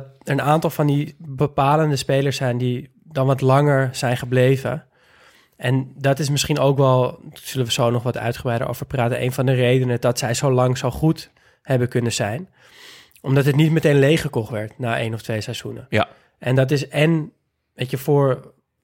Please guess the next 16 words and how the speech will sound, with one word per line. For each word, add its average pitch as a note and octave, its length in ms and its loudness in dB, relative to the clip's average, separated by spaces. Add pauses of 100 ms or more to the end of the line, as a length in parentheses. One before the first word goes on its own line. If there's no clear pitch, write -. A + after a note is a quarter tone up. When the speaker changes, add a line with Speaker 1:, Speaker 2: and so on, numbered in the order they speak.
(220)
Speaker 1:
een - 180 -16
soort - 180 -10
van C#3 160 0
de C3 240 2
competitie D#3 540 0
in D3 100 -2
Europa D3 420 2
gewoon D3 220 0
heel C#3 220 2
leuk. C3+ 360 0
Dat B2+ 180 -2
zo'n C3 300 -2
team C#3+ 200 -2
dan C3 140 0
heel C#3 200 4
lang B2 260 0